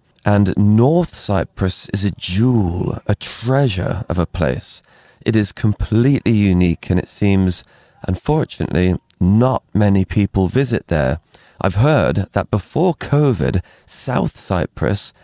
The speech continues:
had about four million tourists per year. However, North Cyprus only has two hundred thousand tourists per year, but Northern Cyprus is the best one. Only two hundred thousand people go to the north.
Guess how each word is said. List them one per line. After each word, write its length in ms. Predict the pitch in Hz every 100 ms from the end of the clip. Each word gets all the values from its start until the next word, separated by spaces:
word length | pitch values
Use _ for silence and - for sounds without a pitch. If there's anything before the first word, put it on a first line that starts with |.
| _ -
had 100 | 104
about 240 | 107 98
four 580 | - - - 131 131 131
million 540 | 123 127 120 117 113
tourists 720 | 104 - 147 135 95 - - -
per 200 | - 92
year. 460 | 101 120 92 55 - - _
However, 320 | - 117 120 104
North 400 | 107 147 180 -
Cyprus 560 | - 82 - 90 98
only 240 | 110 107 107
has 260 | 104 101 - - _ -
two 340 | - 127 113
hundred 400 | 110 113 113 113
thousand 680 | - 127 156 175 123 92 87
tourists 480 | - 82 55 -
per 160 | - -
year, 460 | 76 80 53 50 - _ _ _ -
but 360 | 139 131 143 - _ _ _
Northern 520 | - 101 147 151 90
Cyprus 640 | 87 - 82 62 - 113 -
is 120 | 92
the 120 | -
best 400 | - - 101 -
one. 440 | 123 151 131 90 - _ _ _ _ _ _ _ _ -
Only 360 | 120 160 185 170
two 440 | - - 151 147
hundred 380 | 131 131 120 113
thousand 580 | _ 110 107 98 98 90
people 380 | 98 90 -
go 180 | 87 92
to 160 | 87 -
the 80 | 85
north. 640 | 87 101 78 - _